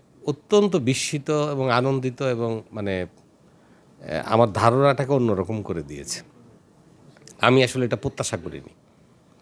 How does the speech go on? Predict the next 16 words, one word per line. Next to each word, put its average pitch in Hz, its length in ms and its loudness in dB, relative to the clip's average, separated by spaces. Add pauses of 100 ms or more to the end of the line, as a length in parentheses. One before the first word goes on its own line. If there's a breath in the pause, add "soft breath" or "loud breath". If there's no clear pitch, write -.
(280 soft breath)
আমি 139 480 4
সেখানে 143 340 -2
দেখলাম, 127 560 2 (920 soft breath)
মানে, 104 280 2 (340)
সারা 143 600 6
আমাদের 139 480 0
দেশের, 131 420 0 (180)
মানে, 95 340 -4 (400)
আমাদের 143 320 2
এই 151 140 6
উপমহাদেশে 143 840 0 (880 soft breath)
সবচেয়ে 147 500 2
বড় 135 240 8
সংকট 135 420 -2
হচ্ছে 135 220 -6
গবেষণার। 101 720 -2